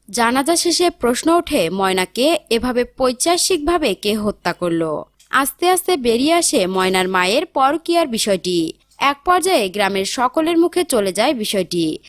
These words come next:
গ্রামের কিছু লোক আবার এই বিষয়টি সত্য বলে স্বীকার করে। তারা অনেকেই বলে, "আমরা অনেকেই অবগত আছি ময়নার মা এবং ময়নার চাচার মধ্যে পরকীয়া সম্পর্ক আছে,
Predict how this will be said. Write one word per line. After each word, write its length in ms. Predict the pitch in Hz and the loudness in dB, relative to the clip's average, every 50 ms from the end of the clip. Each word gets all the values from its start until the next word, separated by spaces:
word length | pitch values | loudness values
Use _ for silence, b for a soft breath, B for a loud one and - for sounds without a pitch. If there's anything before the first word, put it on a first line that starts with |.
| b b - | b b -8
গ্রামের 380 | 214 220 240 254 285 330 370 349 | -4 0 2 2 4 2 2 0
কিছু 320 | - - 370 - - 359 | 0 0 -2 0 0 0
লোক 260 | 339 285 196 180 - - | 0 2 0 0 -2 -4
আবার 280 | - 175 190 185 180 175 | -4 -2 -2 0 -2 -4
এই 240 | - - 202 196 185 | -2 -2 -2 -2 0
বিষয়টি 500 | 175 196 - - 190 185 - 294 330 330 | -2 -2 -2 -2 -2 -2 0 0 0 0
সত্য 360 | - - 247 233 - - 320 | 0 -4 -6 -6 -2 -4 -2
বলে 240 | 269 330 330 330 330 | 0 0 0 0 -2
স্বীকার 420 | - - - 285 - 320 311 320 | -2 -4 -4 -4 -2 -2 -2 -2
করে। 420 | - - 349 262 202 175 175 160 - - _ | -2 -2 0 0 2 0 0 0 -2 -6 _
তারা 280 | - 262 247 254 247 - - - | -4 -2 0 0 0 -2 0 0
অনেকেই 420 | 247 254 269 302 - 359 370 381 | 0 0 0 -2 -2 -2 -2 0
বলে, 460 | 320 370 359 320 226 180 175 165 - - _ - | 2 0 2 2 2 2 0 0 -2 -4 _ -2
"আমরা 300 | 254 254 247 254 247 - | 0 0 2 0 0 0
অনেকেই 460 | - 254 254 254 254 - 330 359 370 - - | 0 0 0 0 0 0 0 0 0 0 0
অবগত 440 | 269 247 240 247 294 320 339 339 359 | -2 -2 -2 0 0 0 0 2 2
আছি 460 | 349 339 339 - - - 285 208 185 | 2 2 2 0 -2 0 0 0 0
ময়নার 400 | 185 196 190 190 190 190 190 185 | 0 0 0 0 0 0 -2 -2
মা 320 | 190 196 196 208 262 302 - | -2 -2 0 0 0 0 -2
এবং 280 | - 240 214 220 226 226 | -4 -4 -4 -4 -4 -2
ময়নার 320 | 226 220 220 220 220 220 220 - | 0 0 0 0 0 -2 -2 0
চাচার 340 | 233 214 220 - 269 277 | 0 0 0 0 0 2
মধ্যে 540 | 302 320 349 330 269 302 240 190 175 170 - - _ _ _ - | 4 4 2 2 2 0 0 0 0 -2 -4 -6 _ _ _ 0
পরকীয়া 460 | 277 277 294 320 302 - 359 370 370 | 0 2 2 0 0 0 0 0 0
সম্পর্ক 540 | - - 311 254 254 233 311 320 311 - 370 | 0 0 -2 -2 0 0 -2 -2 0 2 0
আছে, 680 | 349 - 285 320 311 - - 311 214 190 180 160 - | 0 2 0 -2 -2 -2 0 0 0 0 0 -2 -4